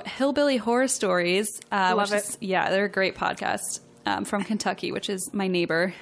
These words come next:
Speaker 1: I'm from Ohio.
Speaker 2: Oh, they're my neighbor too. I'm from Virginia.
Speaker 1: Oh, man.
Speaker 2: Wow.
Speaker 1: That was meant to be.
Speaker 2: That's neat.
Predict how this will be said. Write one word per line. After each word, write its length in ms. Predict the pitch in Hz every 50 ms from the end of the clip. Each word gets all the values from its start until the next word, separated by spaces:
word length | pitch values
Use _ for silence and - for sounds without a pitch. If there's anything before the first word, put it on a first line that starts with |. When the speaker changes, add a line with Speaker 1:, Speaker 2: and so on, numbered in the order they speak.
| - - - -
Speaker 1:
I'm 80 | 196 185
from 220 | - - 185 175
Ohio. 420 | 170 185 185 - - - - 175 - - - - -
Speaker 2:
Oh, 60 | 277
they're 120 | 285 320 311
my 120 | 311 320
neighbor 240 | 320 330 320 320 320
too. 200 | 320 - 403 403
I'm 140 | 269 220 208
from 140 | - 226 226
Virginia. 480 | 247 240 294 339 370 285 202 190 165 -
Speaker 1:
Oh, 220 | - 302 330 359 339
man. 600 | 330 349 403 480 480 453 349 240 214 196 196 180 -
Speaker 2:
Wow. 640 | 214 190 202 196 196 202 208 214 220 208 - 196 190
Speaker 1:
That 280 | 359 370 381 392 349
was 160 | 294 262 226 -
meant 180 | 196 180 185 -
to 80 | -
be. 220 | - - - - 208
Speaker 2:
That's 240 | - 220 214 -
neat. 220 | 220 190 185 180